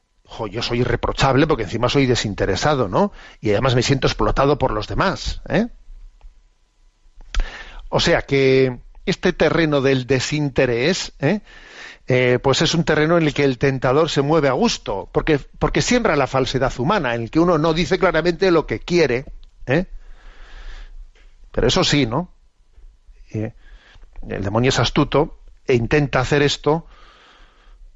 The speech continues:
sin que se nos abran los ojos para que descubramos que en el fondo, el problema de fondo es que no tenemos una caridad madura y adulta, ¿no? Y que en el caso de noviazgo, que es el que par-, partía la carta,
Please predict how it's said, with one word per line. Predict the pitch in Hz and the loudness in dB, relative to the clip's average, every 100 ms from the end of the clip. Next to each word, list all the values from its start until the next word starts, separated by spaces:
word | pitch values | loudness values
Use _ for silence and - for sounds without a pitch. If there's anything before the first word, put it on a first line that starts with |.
| - - | -20 -14
sin | - - 160 | -4 0 2
que | 135 143 | 2 0
se | - | 2
nos | 135 - | 0 0
abran | 170 175 165 | 0 0 2
los | 160 - | 0 2
ojos | 175 - 156 180 - | -2 2 2 2 0
para | 135 120 | -2 0
que | - | 0
descubramos | 120 113 - 127 165 170 147 165 - | -2 -4 0 2 2 2 0 -2 -4
que | 104 | -10
en | 90 | -14
el | |
fondo, | - 175 180 131 151 | -2 2 2 2 2
el | 170 | 0
problema | - 98 117 135 | -4 -4 0 2
de | 135 | 2
fondo | 139 135 | 2 0
es | 185 | 0
que | - 123 | 0 -2
no | 127 143 | 0 0
tenemos | 139 131 147 147 | 0 0 0 0
una | 147 135 | 0 0
caridad | 156 127 127 151 | 0 0 0 0
madura | 135 117 156 180 | -2 2 4 4
y | 170 | 2
adulta, | 113 143 135 - 92 | 0 0 0 -2 -4
¿no? | 175 - - - | -4 -4 -12 -6
Y | 139 | -2
que | - | 0
en | 117 | 0
el | 110 | 0
caso | 147 - | 0 2
de | 135 | 2
noviazgo, | 127 127 160 120 117 | 2 2 0 0 -4
que | 117 | -4
es | 117 | -2
el | 120 | -2
que | 123 | 0
par-, | 123 127 | 0 -2
partía | - - - 131 | 0 -2 2 2
la | 131 143 | 4 2
carta, | 151 143 147 | -2 0 -2